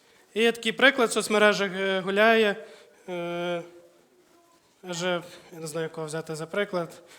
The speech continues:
Віталік, от ти є. Віталік, якби тобі дали десять мільйонів доларів, от сьогодні дають, але одна умова, що ти вже завтра не проснешся. Ти би взяв? Віталік би не взяв.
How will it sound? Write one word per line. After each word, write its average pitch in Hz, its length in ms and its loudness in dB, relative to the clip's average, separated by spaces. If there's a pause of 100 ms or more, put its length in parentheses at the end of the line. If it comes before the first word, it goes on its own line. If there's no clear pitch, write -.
(120)
Віталік, 202 420 4
от 160 100 -12
ти 175 120 -4
є. 156 120 -4 (260)
Віталік, 220 280 4
якби 214 200 2
тобі 247 640 2
дали 214 440 6 (460)
десять 226 340 2
мільйонів 208 380 6
доларів, 180 400 4
от 175 100 -8
сьогодні 185 420 -2
дають, 226 500 -2 (1040)
але 208 220 4
одна 233 200 8
умова, 240 380 8
що - 120 -6
ти 220 60 0
вже 202 140 -2
завтра 196 320 0
не 196 80 0
проснешся. 175 560 -6 (1600)
Ти 208 100 -4
би 220 120 0
взяв? 220 400 2 (880)
Віталік 233 320 4
би 226 100 4
не 226 140 6
взяв. 196 420 0